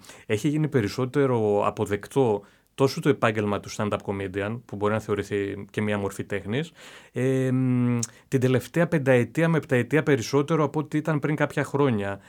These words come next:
Δηλαδή, αν αντιμετωπίζεις διαφορά σε γνωστούς ή αγνώστους σου,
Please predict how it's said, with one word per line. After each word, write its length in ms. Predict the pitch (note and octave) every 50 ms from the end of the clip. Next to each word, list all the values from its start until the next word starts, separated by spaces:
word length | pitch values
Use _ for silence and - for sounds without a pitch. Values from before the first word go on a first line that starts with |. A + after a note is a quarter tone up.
| - _
Δηλαδή, 280 | - A#2 A2 A2+ A2+ C3
αν 280 | C#3+ C#3+ C#3 B2 B2 -
αντιμετωπίζεις 600 | - - A2 A#2 A#2 A2+ - G#2+ - C#3+ C#3+ C3+
διαφορά 800 | C3 B2+ A2+ A2 - A2+ A2+ A#2+ C3 B2+ A#2+ A2+ A2 G#2+ G#2+ G#2 - - - _
σε 160 | _ - - E3
γνωστούς 460 | C#3 C3 A2+ - - - B2+ - -
ή 40 | C3
αγνώστους 440 | A2 F#2+ G#2 G#2 A2 - - - -
σου, 260 | - F#3 F#3+ G3+